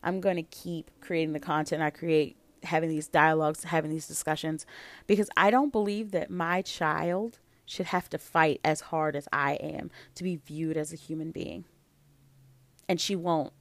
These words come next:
as long as I have breath in my lungs and a beat in my heart. She won't. I will take every hit I have to so that she doesn't have to. I will take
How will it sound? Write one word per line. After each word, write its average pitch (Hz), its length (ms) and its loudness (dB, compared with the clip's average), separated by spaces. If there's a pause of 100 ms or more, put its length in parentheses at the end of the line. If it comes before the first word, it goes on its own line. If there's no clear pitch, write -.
(260)
as 165 220 8
long 165 260 4
as 165 120 -2
I 143 100 8
have 151 420 4 (640)
breath 170 320 8
in 165 120 -4
my 156 180 0
lungs 156 680 0
and 156 460 4
a 156 80 4
beat 143 260 -6
in 156 120 -4
my 143 160 2
heart. 139 340 0 (140)
She - 200 -4
won't. 147 380 -4 (960)
I 165 180 10
will 185 160 4
take 165 280 2
every 165 280 2
hit 170 260 6
I 160 80 4
have 160 300 2
to 151 160 -2
so 156 180 -2
that 139 140 -4
she - 180 -4
doesn't 156 240 0
have 139 280 0
to. - 240 -8 (720)
I 156 140 8
will 170 220 4
take 156 600 4